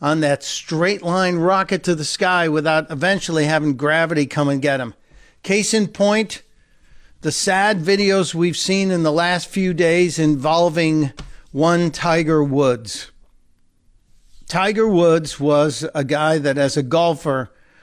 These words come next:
we all watched and marveled. And then we saw him slowly, slowly deteriorate after the announcement of his,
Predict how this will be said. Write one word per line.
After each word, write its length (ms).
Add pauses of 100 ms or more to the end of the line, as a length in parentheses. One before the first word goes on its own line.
(120)
we 220
all 220
watched 500
and 160
marveled. 640
And 160
then 140
we 100
saw 460
him 340
slowly, 960 (640)
slowly 960 (960)
deteriorate 1000
after 720 (1300)
the 220
announcement 640
of 180
his, 500